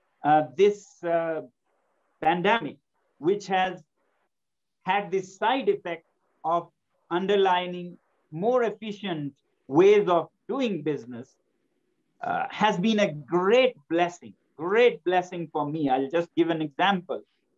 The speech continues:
I used to go to education conferences, schools, meet teachers, principals, parents, and so on, and would say that, uh, you know,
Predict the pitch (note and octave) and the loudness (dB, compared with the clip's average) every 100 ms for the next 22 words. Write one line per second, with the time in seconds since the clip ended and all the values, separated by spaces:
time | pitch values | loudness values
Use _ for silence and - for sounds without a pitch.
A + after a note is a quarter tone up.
0 | _ _ _ _ - G3+ A3+ A3+ G#3+ - | _ _ _ _ 0 2 2 -2 -4 -6
1 | G3+ E3 G#3 G3+ G3+ G3 G3+ G3+ G3+ G#3+ | -2 4 6 6 0 -2 -2 -4 -6 -6
2 | G#3 G#3 G3+ G3 G3 G3 G3+ G3 G3 F#3+ | -6 -6 -6 0 2 2 -2 -4 0 4
3 | F#3+ F#3 - _ _ _ _ - - A3 | 4 4 -4 _ _ _ _ -10 2 4
4 | G#3+ G#3 G3+ F#3+ - - E3 F#3+ F#3+ - | 6 6 6 4 -6 -6 -2 -2 -4 -8
5 | G#3 - G#3 G3 F#3+ G3 G3+ G3 F#3+ F#3+ | -6 2 4 4 0 -6 -4 -4 -4 0
6 | F#3+ F#3 - G3+ F#3+ F#3 F#3 F#3 E3+ E3 | 0 0 -2 0 0 -4 -8 -8 -8 -4
7 | F#3+ F3+ E3+ E3+ F3 _ _ _ - F3 | 2 4 6 2 -4 _ _ _ -4 -2
8 | F3+ G3 - _ _ - G#3+ G#3+ G3+ F#3+ | 4 2 2 _ _ -8 -2 0 2 2
9 | F#3 F#3 F#3 - E3+ E3 E3 E3+ F3+ F3+ | 0 -4 -16 -6 -4 -2 -2 -4 0 2
10 | F#3 F3+ | 0 -4